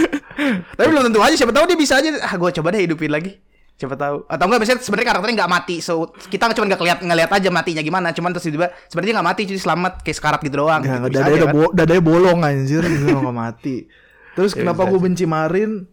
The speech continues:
Speaker 2: Kenapa dia benci? Kan padahal, eh, kan bajak laut tuh jahat. Marin itu kan baik. Dia padahal Marin tuh cuman,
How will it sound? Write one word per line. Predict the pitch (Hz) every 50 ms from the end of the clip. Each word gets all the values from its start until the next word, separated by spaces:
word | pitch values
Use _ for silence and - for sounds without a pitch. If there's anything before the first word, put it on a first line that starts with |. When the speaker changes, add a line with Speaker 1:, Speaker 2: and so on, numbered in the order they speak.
| _ _ _ _ _ _ _
Speaker 2:
Kenapa | - 240 302 339
dia | 269 208
benci? | 170 165 156 147 143
Kan | - 220 269 294
padahal, | 247 233 202 226 262 285 - - - - - - -
eh, | - 165 165 160 160 160 160 160
kan | 160 - 277 285
bajak | 254 202 214 180
laut | 190 214
tuh | 320 269
jahat. | 190 143 127 139 156 143 - -
Marin | 165 175 180 185 190 190
itu | 196 190 220
kan | 240 262 269
baik. | 214 143 120 143 147 143
Dia | 160 226 277
padahal | 262 254 233 311 311
Marin | 254 233 240 262
tuh | 294 320 330
cuman, | 320 262 262 254